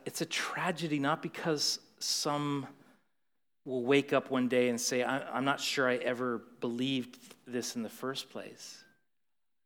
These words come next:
But it's a tragedy because life becomes so joyless and blasé and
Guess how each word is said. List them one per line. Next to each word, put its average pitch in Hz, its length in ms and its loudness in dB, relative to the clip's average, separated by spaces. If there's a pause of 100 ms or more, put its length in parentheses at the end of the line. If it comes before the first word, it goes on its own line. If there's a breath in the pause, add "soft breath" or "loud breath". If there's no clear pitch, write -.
(1000)
But 151 140 0
it's 156 140 -2
a 170 60 0
tragedy 208 540 0
because 147 840 -2 (1400)
life 151 640 0 (500)
becomes 147 380 -2
so 180 380 2
joyless 147 920 0
and 127 220 0
blasé 135 880 0 (840 soft breath)
and 135 400 0